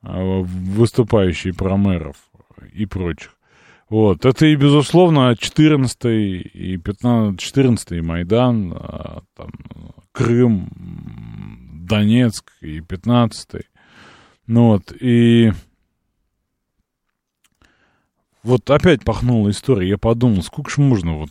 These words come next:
в жизни, да, сколько ж можно вот этого? Хочется уже как-то, ну вот, понятного всего, да, по-, понятного всего, чтобы... Вот, ну,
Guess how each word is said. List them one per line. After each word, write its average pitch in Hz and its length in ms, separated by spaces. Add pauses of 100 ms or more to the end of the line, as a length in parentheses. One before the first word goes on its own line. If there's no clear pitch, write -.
в 87 60
жизни, 87 400
да, 95 200
сколько 127 320
ж - 60
можно 117 380
вот 107 200
этого? - 420
Хочется - 480
уже 110 200
как-то, 107 420
ну 117 160
вот, 107 300 (560)
понятного 180 720
всего, 123 600
да, 117 200
по-, 107 220
понятного 101 640
всего, 107 340
чтобы... 98 540 (420)
Вот, 117 200
ну, 147 400